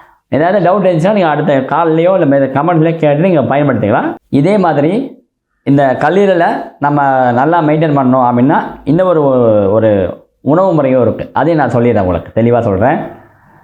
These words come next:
ஆ, பெருநெல்லிக்காய் இருக்கு இல்லையா, காட்டு நெல்லிக்காய், ஹைபிரிட் இல்ல, நார்மல் காட்டு நெல்லிக்காய் சின்னதா தான் இருக்கும். அந்த நெல்லிக்காய் ஒரு மூணு, விதை இல்லாம அந்த மேல இருக்கிற ஸ்லைஸ் மட்டும் எடுத்துக்கோங்க.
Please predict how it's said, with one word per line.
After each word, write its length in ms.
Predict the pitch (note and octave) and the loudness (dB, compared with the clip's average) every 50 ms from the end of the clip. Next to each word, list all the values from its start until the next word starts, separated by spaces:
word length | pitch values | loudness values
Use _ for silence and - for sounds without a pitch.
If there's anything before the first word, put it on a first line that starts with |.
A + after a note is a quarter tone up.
| - - - - - - - - - - - - | -20 -20 -20 -20 -20 -20 -20 -20 -20 -12 -8 -4
ஆ, 340 | A#2 A2 A2+ A2 G#2+ G#2+ - - | -2 -2 0 0 -2 -2 -4 -4
பெருநெல்லிக்காய் 500 | D#3+ G3 G#3 F#3+ F3+ D#3 D3+ D3+ C#3+ C3+ | -2 -2 0 0 0 0 0 0 0 0
இருக்கு 220 | A#2+ A#2 - A2+ | 0 0 0 0
இல்லையா, 180 | A2 A2 G2+ G2+ | 0 0 -2 -2
காட்டு 300 | - - C3 D3 D3 C#3+ | -4 -6 -6 -4 -2 -2
நெல்லிக்காய், 440 | C3 B2 A#2 G#2+ G2+ G2+ F2+ - - _ _ _ _ _ _ _ _ _ - | 0 0 0 0 -2 -4 -6 -6 -10 _ _ _ _ _ _ _ _ _ -4
ஹைபிரிட் 320 | D3 D3+ F3+ D#3+ D3+ D3 A#2+ | -2 -2 0 0 0 2 2
இல்ல, 200 | A#2 G2+ F#2+ - | 0 0 0 0
நார்மல் 440 | A2+ B2 C#3+ D3+ D#3 D#3 C#3+ C3+ C3+ | 0 0 0 0 0 0 -2 -2 -2
காட்டு 240 | C#3 C#3+ C#3+ D3 | -4 -4 -2 0
நெல்லிக்காய் 320 | C3+ C3 C#3 E3 D#3+ E3 F3 | 0 0 0 0 0 0 0
சின்னதா 120 | E3+ F3+ | 0 2
தான் 240 | F3 E3+ D#3+ D#3 C#3+ | 2 2 2 2 2
இருக்கும். 360 | B2 A2 - F#2 - - - _ _ _ _ _ _ _ _ | 0 0 -2 -4 -6 -8 -12 _ _ _ _ _ _ _ _
அந்த 240 | - B2 C#3+ C#3+ C#3 | -4 -4 -2 0 0
நெல்லிக்காய் 400 | C#3 D3 E3 F#3 E3 - C#3+ C3 | 0 0 0 0 0 0 0 2
ஒரு 140 | C3+ D3 D3 | 2 2 2
மூணு, 520 | C3+ C3 C3 A#2 A2+ - - - - - _ _ _ _ _ _ _ _ _ _ | 0 0 0 0 -2 -4 -6 -10 -16 -20 _ _ _ _ _ _ _ _ _ _
விதை 360 | - A#2+ A#2+ C#3 D#3 F#3+ G3 | -2 0 0 2 2 2 2
இல்லாம 440 | F3+ D#3 C#3+ C3+ C#3 E3 G#3+ - - | 2 2 2 0 0 0 -2 -2 -2
அந்த 260 | - C#3 C3 B2+ C#3+ | -2 -2 0 0 0
மேல 140 | D#3+ E3 D#3 | 0 0 0
இருக்கிற 160 | C#3 C3 C3+ | 0 0 0
ஸ்லைஸ் 340 | B2+ A#2+ - D3+ F3+ E3 D#3+ | 0 0 0 0 0 0 0
மட்டும் 200 | C#3 C#3 D3 C#3+ | 0 2 2 0
எடுத்துக்கோங்க. 440 | B2+ A2+ - A2+ G#2+ G2 F#2 F2 | 0 0 0 -2 -2 -2 -2 -4